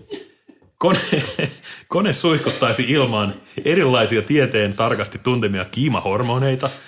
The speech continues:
ja osoittaisi valtavista kaiuttimista juuri ja juuri ihmisen kuulotason kaksikymmentä viiva kaksikymmentätuhatta kilohertsiä rajamailla olevia äänen taajuuksia.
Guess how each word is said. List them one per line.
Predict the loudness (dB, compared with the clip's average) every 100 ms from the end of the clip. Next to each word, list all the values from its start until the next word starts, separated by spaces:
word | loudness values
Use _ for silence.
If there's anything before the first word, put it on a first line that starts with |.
| -20 -12 -2
ja | 0
osoittaisi | 2 2 2 0 0 0
valtavista | -2 0 0 0 -2
kaiuttimista | 0 0 0 -4 -2 -4 -2 -2 -2 -4 -16 -2
juuri | 2 4 4
ja |
juuri | 4 2 2 0
ihmisen | 0 0 -2
kuulotason | 0 0 0 -2 -6 -6 -4 -4 -4 -16 -20 _ -4
kaksikymmentä | -2 -2 -2 -6 -4
viiva | -2 -2 -4 -8
kaksikymmentätuhatta | -4 -4 -2 -8 -6 -2 -2 -2
kilohertsiä | -2 0 0 -4 -2 -2
rajamailla | 0 0 0 0 -2 -4 -8 -18 -10
olevia | -2 0 0 -2
äänen | 0 -2 -2
taajuuksia. | -2 0 -2 -6 -8 -8